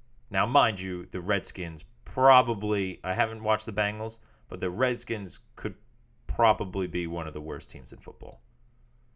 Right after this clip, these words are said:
He had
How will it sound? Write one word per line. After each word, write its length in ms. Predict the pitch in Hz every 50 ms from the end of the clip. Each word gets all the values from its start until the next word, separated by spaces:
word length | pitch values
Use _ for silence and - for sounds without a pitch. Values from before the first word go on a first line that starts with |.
| _ _ _ - _ _ - - - - _ _ _ _ _ _ - - _ _ - _ - - - _ _ - - _ _ _ _ _ - - _ _ _ _ - - - - - - _ _ _ _ - - - _ _ - - _ _ - _ - - _ _ _ - - - - - _ - - _ - - - - -
He 160 | - 127 131
had 300 | 131 120 104 101 98 -